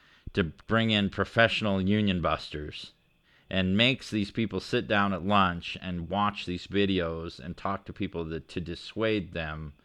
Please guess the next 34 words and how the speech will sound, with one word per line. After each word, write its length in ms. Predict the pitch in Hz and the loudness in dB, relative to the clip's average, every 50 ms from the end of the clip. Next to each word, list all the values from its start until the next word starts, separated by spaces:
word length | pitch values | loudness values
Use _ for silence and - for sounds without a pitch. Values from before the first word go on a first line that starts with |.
| _ _ | _ _
from 260 | _ - 92 90 87 | _ -4 -2 -2 -2
joining 480 | 80 - 98 95 92 92 90 87 85 82 | 0 0 2 2 2 2 2 0 -2 -2
and 80 | 82 87 | -2 -2
organizing 540 | 90 87 82 85 85 80 80 - 82 85 | -2 -2 -4 -4 -6 -6 -8 -8 -8 -6
a 40 | 85 | -4
union. 380 | 90 101 131 147 131 104 92 92 | -4 -4 -4 -2 -2 -2 -2 -2
And 120 | 92 92 | -2 0
ultimately, 600 | 101 110 113 - 110 107 104 92 78 92 95 92 87 | -2 -2 -2 -2 -4 -4 -4 -4 -2 -2 -2 -2 0
they 200 | 85 87 90 90 | 0 0 -2 -2
are 120 | 85 82 | -2 -4
successful 680 | - - - - - - 95 95 95 - - 82 78 82 | -8 -12 -14 -14 -10 -8 -8 -8 -8 -8 -10 -10 -10 -10
at 100 | - - | -10 -12
the 100 | 82 85 | -10 -10
end 160 | 82 80 78 | -8 -10 -10
of 60 | 76 | -10
that 200 | 76 87 82 62 | -10 -10 -10 -8
movie. 380 | 80 90 85 78 76 - - - - _ _ | -8 -8 -8 -8 -8 -12 -14 -16 -20 _ _
Um, 420 | - 80 80 80 76 76 73 76 - - - _ _ _ - - _ | -10 -8 -6 -6 -6 -6 -8 -10 -12 -16 -20 _ _ _ -20 -6 _
you 120 | 95 98 98 | 6 8 8
know, 140 | 92 90 90 | 8 8 6
it's 120 | 85 - - | 4 2 0
just 260 | - 90 85 - - | -2 -2 -4 0 4
David 280 | 101 98 92 87 76 - | 6 6 6 6 2 -2
versus 380 | - 87 80 - - 85 - | -4 -6 -6 -6 -8 -10 -10
Goliath. 680 | - - 92 101 151 196 202 120 85 78 - - - - - _ _ _ - | -8 -6 -2 0 2 2 2 2 0 -4 -8 -12 -20 -20 -20 _ _ _ -6
And, 500 | - 196 101 98 98 - 196 95 90 - | -2 2 4 4 4 4 4 2 2 2
uh, 320 | 101 101 101 98 98 98 95 - - _ - | 4 4 6 6 6 4 2 0 -6 _ -4
the, 320 | 87 101 107 104 101 92 82 | 2 6 8 8 8 6 4
the 140 | 80 107 104 | 4 4 6
law 340 | 104 113 123 151 165 139 107 | 8 8 8 8 6 6 6
is 220 | 107 104 101 - | 4 4 2 4
on 180 | 107 104 104 101 | 4 4 4 4
their 140 | 101 98 98 | 4 2 2
side, 460 | - - 131 143 - - - - | 0 -2 -2 -2 -2 -4 -6 -10